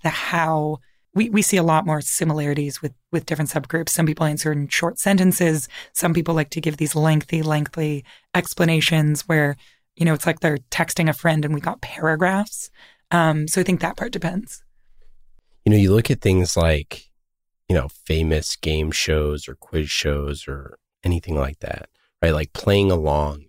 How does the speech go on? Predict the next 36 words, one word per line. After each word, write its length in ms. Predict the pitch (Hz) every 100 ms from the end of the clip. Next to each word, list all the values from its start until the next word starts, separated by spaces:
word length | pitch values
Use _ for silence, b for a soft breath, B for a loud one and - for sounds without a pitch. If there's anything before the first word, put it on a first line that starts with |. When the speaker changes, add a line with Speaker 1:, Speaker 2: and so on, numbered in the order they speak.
| _
Speaker 2:
is 540 | 78 71 67 - - - _ _ _
part 240 | - 90
of 120 | 78 -
it. 80 |
Like, 160 | - -
part 160 | 104 101
of 80 |
it 100 | 95
is 200 | 85 78
the 120 | - 76
experience 640 | - - 95 82 78 -
of, 80 | 76
like, 160 | 76
hanging 240 | - 82 76
out 160 | 71
with, 200 | - -
you 60 | -
know, 140 | - -
Pat 180 | 73 71
Sajak 640 | - 65 - 71 71 -
and 140 | 73 - B B B 98
listening 300 | 87 92 82
to 40 |
the 80 | 78
different 320 | 85 - 78
people's 300 | 82 76 73
stories. 640 | - 76 76 73 73 71
And 100 | 73
then 140 | 73 73
you 160 | 76
also 260 | 76 - 78
wanna, 300 | 73 71 - -
like, 140 | 73
play 160 | - 78
the 100 | 71
game. 300 | 80 87